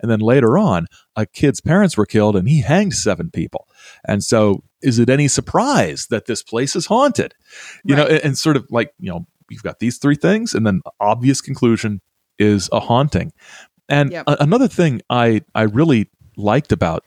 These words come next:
Speaker 1: this was that it, it highlights just some recurring motifs or sort of cliches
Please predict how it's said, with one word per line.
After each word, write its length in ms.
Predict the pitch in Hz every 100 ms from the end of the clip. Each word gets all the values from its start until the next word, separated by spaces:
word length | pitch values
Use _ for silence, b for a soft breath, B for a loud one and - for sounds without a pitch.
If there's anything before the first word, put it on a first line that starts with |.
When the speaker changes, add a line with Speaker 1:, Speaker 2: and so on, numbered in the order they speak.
| -
Speaker 1:
this 380 | 85 82 - -
was 260 | - 113 -
that 240 | 117 110 - - _ -
it, 140 | 135
it 180 | 143 -
highlights 680 | - 185 196 160 - - - _
just 340 | - 151 - -
some 600 | - - 147 131 117 95 _ _ _
recurring 640 | 120 123 - 160 175 175 135
motifs 760 | 127 - - 170 185 - - -
or 100 | 120
sort 300 | - 147 131
of 280 | 117 95 - - 120
cliches 760 | - 160 - 277 302 - -